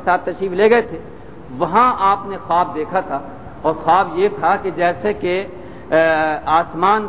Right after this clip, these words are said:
سے چاند اور سورج جو ہیں وہ اتر آئے ہیں اور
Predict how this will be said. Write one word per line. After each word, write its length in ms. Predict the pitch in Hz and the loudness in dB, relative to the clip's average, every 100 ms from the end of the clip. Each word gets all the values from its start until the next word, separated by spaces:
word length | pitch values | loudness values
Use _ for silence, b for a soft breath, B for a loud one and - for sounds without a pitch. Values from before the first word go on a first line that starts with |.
| - | -8
سے 240 | 175 160 139 - - | -8 -8 -10 -14 -4
چاند 340 | 160 180 196 160 | 0 2 0 -2
اور 140 | 160 151 - | -4 -4 -6
سورج 300 | 185 208 226 147 | 2 4 4 0
جو 120 | 160 | -6
ہیں 140 | 156 180 | -4 -2
وہ 140 | 156 160 156 | 0 0 0
اتر 240 | 156 160 | -4 2
آئے 200 | 170 196 | 2 2
ہیں 180 | 170 151 - - - - | -2 -8 -12 -16 -16 -4
اور 280 | 143 165 170 | 4 4 4